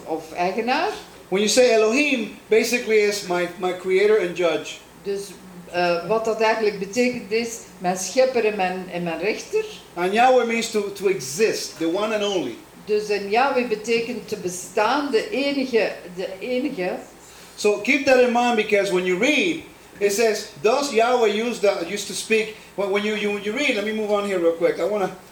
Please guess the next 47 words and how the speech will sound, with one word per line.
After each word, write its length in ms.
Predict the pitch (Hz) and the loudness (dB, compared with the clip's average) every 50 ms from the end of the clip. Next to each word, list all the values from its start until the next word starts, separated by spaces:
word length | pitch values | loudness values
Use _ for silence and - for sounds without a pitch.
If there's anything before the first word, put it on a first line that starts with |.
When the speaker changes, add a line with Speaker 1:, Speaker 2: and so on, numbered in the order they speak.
| - - - | -20 -10 -4
Speaker 2:
let 100 | 226 233 | -2 0
me 100 | 247 247 | 0 2
go 120 | 233 240 | 2 2
from 320 | 233 - 214 202 185 175 - | 2 2 -2 -2 -4 -6 -10
Solomon. 480 | - - 202 185 180 170 151 143 139 | -8 -4 -2 0 0 0 -2 -2 -2
I 100 | 147 160 | -2 0
wanna 160 | 180 185 190 | 0 0 0
go 100 | 180 185 180 | 0 0 -2
to 60 | 180 | -2
someplace 520 | - - - 175 160 151 165 156 147 143 156 | -6 -4 -2 -2 -2 0 0 0 0 2 0
else 160 | 135 127 - | 0 -2 -2
here. 140 | - 123 123 - - - - - - - - - - - - - - - - - - - - | -6 -12 -16 -16 -20 -20 -20 -20 -20 -20 -20 -20 -20 -20 -20 -20 -20 -20 -20 -20 -20 -14 -4
Uh, 500 | 147 147 147 147 147 147 143 143 143 143 | 0 2 4 4 6 4 4 4 2 0
to 80 | 143 165 | -2 -8
s-, 220 | - - - - - | -8 -8 -10 -10 -6
to, 800 | - 175 170 165 160 160 160 156 156 156 156 156 156 156 156 156 - - - - | -2 0 2 2 2 0 0 0 0 0 0 0 -2 -4 -4 -8 -10 -16 -18 -12
I'm 80 | 151 160 | -10 -4
getting 220 | 160 170 160 147 | -4 -4 -2 -2
ahead 160 | 143 143 143 139 | -4 -2 -2 -4
of 80 | 135 | -4
myself. 320 | 131 127 120 - 139 127 143 | -6 -8 -8 -6 -6 -4 -4
I 60 | 143 | -4
should 180 | 143 - 156 | -6 -6 -10
just 180 | 135 135 139 - | -10 -10 -12 -10
follow 240 | - 131 127 123 117 | -8 -6 -4 -4 -6
the 80 | 117 | -6
whole 120 | 110 113 110 | -10 -12 -14
thing. 180 | 107 - - - - - - - - - - - - - 139 143 135 131 | -14 -16 -20 -20 -20 -20 -20 -20 -20 -20 -20 -20 -20 -20 -20 -20 -14 -8
All 100 | 139 151 151 | -4 -2 -2
right. 180 | 135 120 - - - - - - - - - - | -2 -2 -4 -8 -16 -20 -20 -20 -20 -18 -8 -4
Let 120 | 175 185 | -4 -2
me, 160 | 214 220 214 247 247 - | -2 -2 -4 -6 -8 -2
watch 240 | 196 208 220 214 - | 0 0 0 0 -2
this. 360 | - 170 127 - - - - - - - - - - - - - - - - - - - - - - - | -2 -4 -4 -4 -8 -12 -16 -20 -20 -20 -20 -20 -20 -20 -20 -20 -20 -20 -20 -20 -20 -20 -20 -20 -20 -20
<sighs> 60 | - - - - - - - - - - - - - - - - - - - - - - - | -20 -20 -20 -20 -20 -20 -20 -20 -20 -20 -20 -20 -20 -20 -20 -20 -20 -20 -20 -20 -20 -20 -18
So 240 | - - - 170 147 | -16 -14 -12 -10 -10
much 180 | 135 123 - - | -10 -10 -12 -16
to 60 | - | -20
do 60 | - | -20
here. 520 | - - - - - - - - - - - | -20 -20 -20 -20 -20 -20 -20 -20 -20 -20 -16
I 20 | |
don't 100 | 123 127 | -14 -12
know 60 | 123 120 | -12 -12
what 140 | 113 110 | -12 -14
to 60 | - - | -18 -20
do 120 | - 107 | -20 -20
here. 240 | 107 110 110 107 104 | -20 -20 -20 -20 -20